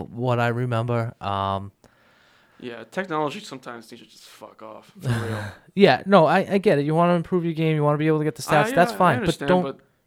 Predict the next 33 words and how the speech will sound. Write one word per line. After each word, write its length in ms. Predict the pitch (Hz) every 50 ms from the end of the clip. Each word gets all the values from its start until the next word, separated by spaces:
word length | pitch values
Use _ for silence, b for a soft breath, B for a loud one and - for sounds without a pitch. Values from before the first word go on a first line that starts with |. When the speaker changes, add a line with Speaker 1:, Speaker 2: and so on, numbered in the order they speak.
| _ _
Speaker 1:
but 100 | - 170
don't 180 | - 208 214 208
start 320 | - - - 202 190 185
it 220 | 165 151 147 - _ _ _ _ _ _ _ _ _ -
at 100 | - -
the 60 | 151
most 220 | 156 165 147 -
important, 480 | - - - - 170 156 135 135 - -
what 220 | 151 151 156 143
was 120 | 151 156 -
supposed 420 | - 165 - - 220 208 - - -
to 80 | -
be 140 | 170 165 151
the 100 | 123 139
most 240 | 143 147 147 - -
important 400 | 147 - - 160 165 156 156 151
Speaker 2:
Yeah, 40 | 180
I 20 | 180
Speaker 1:
time 80 | 214
Speaker 2:
know, 200 | 233 233 185 165 151
Speaker 1:
of 40 |
the 60 | 143 156
Speaker 2:
the 80 | 156
most 120 | 143 - -
Speaker 1:
year. 60 | 190
Speaker 2:
important 340 | 175 - 208 160 170 160 156
time, 280 | 196 180 160 147 143 131
but 60 | 135
Speaker 1:
Like, 240 | 160 160 156 - - -
again, 240 | - 165 - 196 170
Speaker 2:
it 60 | 147
doesn't 80 | 143
Speaker 1:
half 120 | 185 180